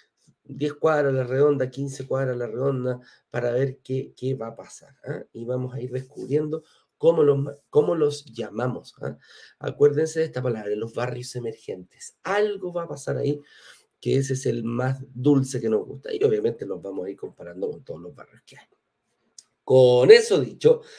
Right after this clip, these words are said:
algunas instrucciones. El día viernes terminamos nuestro workshop, nuestro workshop número veinticuatro veces. Hemos hecho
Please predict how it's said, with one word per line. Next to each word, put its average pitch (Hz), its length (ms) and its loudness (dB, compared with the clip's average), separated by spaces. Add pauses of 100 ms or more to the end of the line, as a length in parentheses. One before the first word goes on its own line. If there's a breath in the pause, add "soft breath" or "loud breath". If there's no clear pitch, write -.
(140 loud breath)
algunas 147 420 2
instrucciones. 110 720 -8
El 151 120 -2
día 302 180 -4
viernes 143 580 4 (380 loud breath)
terminamos 135 720 -2
nuestro 131 540 2 (420 loud breath)
workshop, 170 840 2
nuestro 135 340 -2
workshop - 320 0
número 151 380 -4
veinticuatro 135 720 -6
veces. 143 220 -16
Hemos 135 200 -2
hecho 147 300 -6